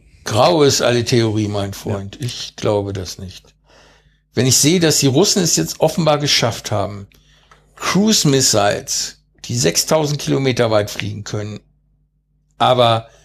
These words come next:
Speaker 1: keinen ballistischen Flug brauchen, sondern einen bodennah fliegen können, aus U-Booten abzufeuern,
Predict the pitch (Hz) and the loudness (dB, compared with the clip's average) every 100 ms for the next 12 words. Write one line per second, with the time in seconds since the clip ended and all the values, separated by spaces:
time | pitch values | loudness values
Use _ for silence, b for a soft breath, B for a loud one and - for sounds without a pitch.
0 | b b _ - 139 135 123 120 123 185 | b b _ -2 0 2 2 2 4 2
1 | - 131 - 123 - 117 - 131 131 135 | 2 0 0 -2 -4 -6 0 2 2 2
2 | 123 123 123 120 120 123 113 117 127 139 | 0 2 2 0 -6 -4 -4 2 2 4
3 | 131 123 107 - 107 107 104 110 110 151 | 2 2 2 0 -4 -4 -4 -2 -2 -4
4 | b b b b - 131 - - 220 240 | b b b b 0 0 0 -2 0 0
5 | 160 131 123 - 135 - 110 - 123 117 | 2 4 2 0 -6 -4 -4 -2 -2 -2
6 | - 113 113 127 196 | 0 2 2 2 -2